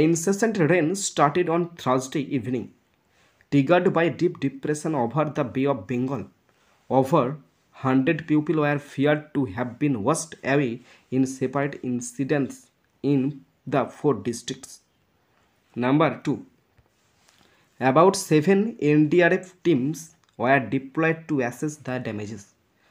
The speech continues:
ক্ষয়ক্ষতি নিরূপণের জন্য প্রায় সাতটি এনডিএফ এর দল মোতায়েন করা হয়েছিল। এটা ট্রু হবে, আর লিখতে হবে ঠিক। সাপোর্টিং স্টেটমেন্ট। About seven এনডিআরএফ teams have been deployed to lead search and rescue operations।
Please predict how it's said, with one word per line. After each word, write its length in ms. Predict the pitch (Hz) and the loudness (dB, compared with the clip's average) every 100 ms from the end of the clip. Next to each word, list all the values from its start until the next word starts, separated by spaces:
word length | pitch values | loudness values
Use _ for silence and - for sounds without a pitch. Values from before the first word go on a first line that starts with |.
| _ _ - | _ _ -4
ক্ষয়ক্ষতি 440 | - 160 165 196 196 | 4 4 6 2 4
নিরূপণের 380 | 160 165 175 170 175 | 2 2 2 0 0
জন্য 120 | 175 | -2
প্রায় 140 | 165 160 | -2 -4
সাতটি 340 | - 127 - 160 135 | -4 -6 -4 0 0
এনডিএফ 260 | 127 139 156 | 0 0 -2
এর 80 | 123 139 | -2 -2
দল 120 | 120 143 - 120 | -4 -6 -10 -8
মোতায়েন 260 | 113 127 117 | -6 -6 -6
করা 120 | 104 | -8
হয়েছিল। 200 | 104 - - _ _ _ _ _ - | -10 -14 -20 _ _ _ _ _ -10
এটা 120 | 120 127 - | -6 -6 -2
ট্রু 140 | 139 147 | -2 0
হবে, 160 | 151 123 - | -2 -6 -8
আর 60 | 110 104 | -8 -8
লিখতে 160 | 101 104 | -10 -10
হবে 120 | 113 131 | -8 -8
ঠিক। 120 | 113 - _ - | -10 -14 _ -10
সাপোর্টিং 340 | 117 135 143 120 143 | -8 -6 -6 -8 -10
স্টেটমেন্ট। 340 | 127 113 101 - _ _ _ _ _ _ _ _ _ 123 | -10 -8 -10 -16 _ _ _ _ _ _ _ _ _ 2
About 240 | 139 196 208 - | 6 6 6 2
seven 260 | 160 190 202 - 151 | 2 4 2 2 4
এনডিআরএফ 500 | 156 147 175 170 190 - | 4 4 2 2 0 -2
teams 240 | 180 147 160 - _ 139 | 0 0 0 -8 _ -2
have 160 | 131 113 | -2 0
been 140 | 175 151 - | 0 0 0
deployed 420 | 131 - 170 165 165 - | -6 -4 -4 -4 -6 -6
to 60 | 120 | 0
lead 160 | 156 160 - - | 0 0 -6 -4
search 280 | 156 160 - | -2 -2 -6
and 80 | 131 117 | -6 -6
rescue 360 | 127 - 151 135 156 | -8 -8 -6 -6 -8
operations। 440 | 120 107 - - | -10 -10 -12 -14